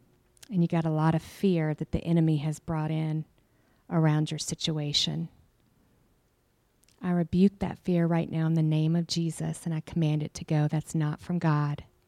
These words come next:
And I release the gift of peace, the gift of peace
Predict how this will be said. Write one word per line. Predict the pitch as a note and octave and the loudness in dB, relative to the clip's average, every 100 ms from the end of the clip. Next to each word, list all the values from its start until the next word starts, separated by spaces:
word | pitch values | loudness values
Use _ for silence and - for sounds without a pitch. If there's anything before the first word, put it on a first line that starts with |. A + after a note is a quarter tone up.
| _ _ _ _ _ _ _ - | _ _ _ _ _ _ _ -2
And | E3 | 2
I | D#3 | 4
release | D#3 D3+ D3+ - | 4 2 0 0
the | F3 | -4
gift | - E3 - F#3+ | 0 0 0 -4
of | - | -4
peace, | - F3+ D3+ - - - - _ _ _ _ _ _ _ _ _ _ _ _ _ _ - | -2 -2 -2 -6 -12 -16 -18 _ _ _ _ _ _ _ _ _ _ _ _ _ _ -8
the | E3 - | -8 -4
gift | E3 - - | -6 -4 -6
of | F3+ | -2
peace | - F3+ E3 D3+ - - - | -2 0 -2 -4 -8 -12 -16